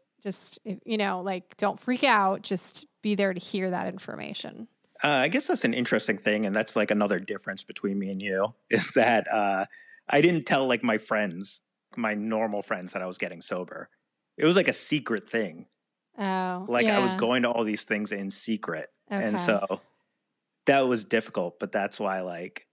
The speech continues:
Speaker 2: um, I don't know. What do you recommend on that? Do you recommend, like, telling everybody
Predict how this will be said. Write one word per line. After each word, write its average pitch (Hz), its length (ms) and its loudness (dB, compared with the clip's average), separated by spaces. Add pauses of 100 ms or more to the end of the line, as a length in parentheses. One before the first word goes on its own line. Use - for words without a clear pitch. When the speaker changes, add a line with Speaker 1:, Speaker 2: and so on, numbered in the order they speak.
Speaker 2:
um, 85 560 -6 (140)
I 117 100 2
don't 117 120 4
know. 110 160 4
What 101 220 0
do 104 80 -2
you 107 180 0
recommend 98 480 0
on 92 140 -2
that? 95 260 -2
Do 98 60 -6
you 98 100 -2
recommend, 98 480 -2
like, 92 220 -6
telling 98 420 -2
everybody 117 580 0